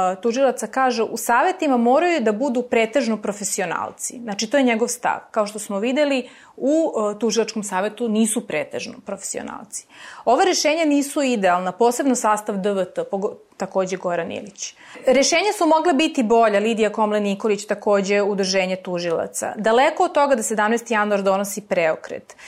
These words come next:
i tako dalje, i tako dalje. Čini mi se da oni koji su za poslednjih dana sve više rezervi stavljaju na konkretna rešenja, a sve više karata polažu na ovu nadu koju sa ovakvom političkom većinom mislim da nećemo daleko, ovaj, dogurati nadajući se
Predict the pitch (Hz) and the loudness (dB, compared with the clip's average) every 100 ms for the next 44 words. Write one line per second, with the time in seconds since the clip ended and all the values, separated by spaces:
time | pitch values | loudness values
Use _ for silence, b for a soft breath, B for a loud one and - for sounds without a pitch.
0 | B - 214 214 208 240 208 202 190 185 | B -8 -2 0 2 2 2 0 -2 -4
1 | 175 190 165 101 - B B B - 311 | -4 -2 0 -2 -4 B B B -2 0
2 | 339 285 240 254 277 262 254 220 214 285 | 0 0 2 2 2 0 0 -2 2 4
3 | 302 302 226 220 262 226 226 262 262 294 | 4 2 0 -2 0 0 0 0 0 -2
4 | 302 - 220 208 208 240 311 220 190 185 | -2 -2 0 2 2 2 0 0 -4 -6
5 | - - 226 233 220 208 185 175 196 214 | -8 0 0 2 0 -2 -2 -4 -6 -2
6 | 277 311 302 254 - 247 226 240 247 240 | -2 0 0 -2 0 0 0 0 0 -2
7 | B B B 185 196 302 294 262 254 233 | B B B -2 2 2 2 0 -2 -2
8 | 240 220 208 208 196 208 196 214 196 196 | 0 2 0 -4 -2 0 4 2 2 -2
9 | 180 B B - 202 190 190 196 190 175 | -6 B B -8 -2 -2 0 -2 0 0
10 | 175 185 254 254 - 208 190 190 185 - | 0 0 -2 -2 -2 0 0 0 -2 -8
11 | _ - - 190 180 190 233 220 202 202 | _ -12 -4 0 0 0 -4 -4 -6 -8
12 | - - 185 180 - 190 190 185 - 190 | -12 -10 -8 -8 -8 -8 -6 -8 -8 -6
13 | 180 165 165 180 175 170 160 - - 185 | -6 -6 -8 -10 -4 -2 -2 -6 -4 -2
14 | 170 110 190 98 117 117 185 190 185 180 | -2 -4 -8 -10 -10 -10 -10 -10 -8 -8
15 | 180 - - - 190 165 165 170 - - | -8 -10 -14 -10 -8 -6 -4 -6 -8 -14
16 | - - | -14 -16